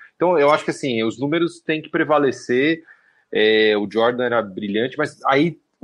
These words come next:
fa-, até fala no, sem, sem dar spoiler, mas, <laughs> é, a série fala um negócio, né? E o Jordan fala isso.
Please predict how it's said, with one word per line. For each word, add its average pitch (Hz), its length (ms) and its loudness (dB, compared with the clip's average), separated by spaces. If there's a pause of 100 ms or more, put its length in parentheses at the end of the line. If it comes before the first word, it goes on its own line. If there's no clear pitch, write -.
(120)
fa-, - 140 0
até 123 320 0
fala 143 340 2
no, 131 300 -2
sem, 180 320 -4
sem 180 160 -6
dar 170 120 0
spoiler, 160 360 -2
mas, 143 100 2
<laughs> 381 600 4 (240)
é, 104 880 0 (540)
a 113 80 6
série 151 300 4
fala 202 320 6
um 185 40 4
negócio, 127 500 4
né? 113 120 2
E 147 80 4
o 127 80 -2
Jordan 165 380 2
fala 107 320 2
isso. - 180 -6